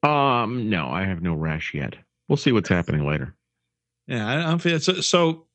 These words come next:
Speaker 2: <clears throat> what do you do during these? Do, have you made a doctor's appointment? What do you do during these times of sickness?
Speaker 1: No, not yet. I need to.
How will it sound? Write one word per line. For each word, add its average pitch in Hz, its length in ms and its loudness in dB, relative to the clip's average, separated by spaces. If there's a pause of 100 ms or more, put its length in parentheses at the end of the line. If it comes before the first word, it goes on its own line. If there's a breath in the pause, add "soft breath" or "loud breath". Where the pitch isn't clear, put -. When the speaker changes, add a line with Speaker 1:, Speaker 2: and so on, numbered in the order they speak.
(120)
Speaker 2:
<clears throat> - 1160 -12
what 185 260 2
do 233 80 2
you 214 80 4
do 180 260 6
during 143 280 2
these? 131 180 0
Do, 139 200 0
have 139 140 2
you 135 60 2
made 139 160 0
a 120 40 -2
doctor's 139 360 -2
appointment? 139 360 -2
What 127 160 -2
do 131 60 -6
you 123 80 0
do 123 160 0
during 117 240 0
these 110 140 -2
times 107 260 -2
of 98 80 -8
sickness? 127 260 2
Speaker 1:
No, 131 200 4
not 92 260 2
yet. 76 300 -2
I 92 140 0
need 85 240 2
to. 80 220 -4